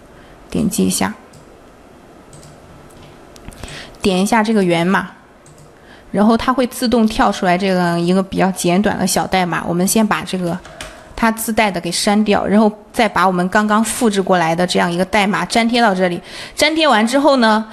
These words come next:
一定要记着啊，你再去点击一下源码，然后这个尺码它就出来了。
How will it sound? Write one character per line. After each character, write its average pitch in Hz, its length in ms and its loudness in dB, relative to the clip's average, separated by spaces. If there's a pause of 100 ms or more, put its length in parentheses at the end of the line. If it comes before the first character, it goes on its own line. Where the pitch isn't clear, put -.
(160)
一 208 100 0
定 247 200 2
要 226 120 4
记 220 220 -2
着 180 100 2
啊， 175 80 0
你 185 180 -4
再 294 320 2
去 214 260 0
点 202 480 -2
击 277 180 -2
一 208 80 0
下 202 220 0
源 180 340 -2
码， 190 180 0 (540)
然 185 160 0
后 202 320 2
这 233 140 -2
个 196 100 2
尺 - 240 -2
码 185 180 0
它 190 140 -4
就 180 280 0
出 - 220 -2
来 185 180 2
了。 180 140 -12